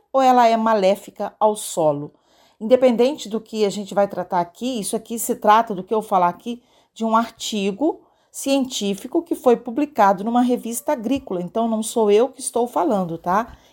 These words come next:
Isso é questionamento de cientistas e que chegaram às conclusões que eu vou colocar aqui. A primeira questão que a gente precisa perguntar é se ocorre, ocorre perda de área útil no solo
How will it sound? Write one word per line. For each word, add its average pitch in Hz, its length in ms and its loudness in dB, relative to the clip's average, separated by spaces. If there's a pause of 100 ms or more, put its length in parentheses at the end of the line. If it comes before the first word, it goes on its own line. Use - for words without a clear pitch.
Isso 208 400 0
é 208 400 4 (460)
questionamento 220 680 -4
de 214 220 -6
cientistas 220 840 -6 (180)
e 233 80 -16
que 277 140 -2
chegaram 240 500 4
às 240 140 -4
conclusões 254 760 -2 (280)
que 254 140 -4
eu 269 120 8
vou 247 240 4
colocar 311 500 4
aqui. - 320 -2 (580)
A 285 120 2
primeira 381 340 4
questão 330 360 0
que 277 40 0
a 254 40 0
gente 262 180 -6
precisa 254 580 -2
perguntar 226 680 2
é 226 80 2
se - 180 -4
ocorre, 240 560 4 (160)
ocorre 202 560 2 (400)
perda 269 400 2
de - 160 -2
área 233 280 4
útil 247 340 -2
no 254 80 -4
solo 185 560 0